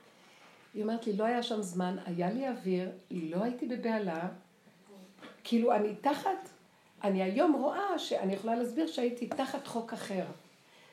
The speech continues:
זה מדהים, אני אומרת לכם שיש שם משהו של אנשים. אז זה מה שהוא אומר לי, "עמלק רק שם, הוא לא קיים." כשאת רק מוציאה את הראש בעולם, יש עמלק.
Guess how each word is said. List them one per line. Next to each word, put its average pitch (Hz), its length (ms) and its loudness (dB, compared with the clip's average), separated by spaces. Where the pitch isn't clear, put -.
זה 180 220 -4
מדהים, 202 400 -2
אני 180 140 0
אומרת 202 200 -2
לכם 277 220 -4
שיש 190 440 -6
שם 226 180 -6
משהו 175 200 -8
של 185 140 -10
אנשים. 262 380 -6
אז 190 140 -2
זה 240 100 4
מה 302 140 4
שהוא - 180 0
אומר 208 180 2
לי, 190 120 0
"עמלק 208 420 2
רק 190 160 6
שם, 202 200 6
הוא 196 120 2
לא 180 140 4
קיים." 160 340 -4
כשאת 208 260 2
רק 302 220 4
מוציאה 269 380 4
את 262 160 2
הראש 220 300 0
בעולם, 196 480 4
יש 190 180 -4
עמלק. 156 280 -10